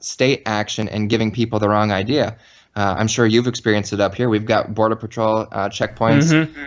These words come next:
Speaker 1: on a very regular basis. If you s-, if you are sending people the message,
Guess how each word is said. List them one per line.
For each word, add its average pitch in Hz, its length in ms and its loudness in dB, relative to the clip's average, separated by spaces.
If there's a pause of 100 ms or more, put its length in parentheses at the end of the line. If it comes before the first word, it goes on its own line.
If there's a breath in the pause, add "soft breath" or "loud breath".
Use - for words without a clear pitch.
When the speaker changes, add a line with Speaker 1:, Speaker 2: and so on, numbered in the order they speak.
Speaker 1:
on 117 80 -6
a 110 60 -4
very 117 220 2
regular 117 320 2
basis. 160 500 -2
If 104 160 -6
you 127 100 2
s-, 120 200 -4
if - 180 -6
you 131 400 2
are 113 400 2
sending 143 420 0
people 131 280 0
the 110 80 0
message, 113 500 -2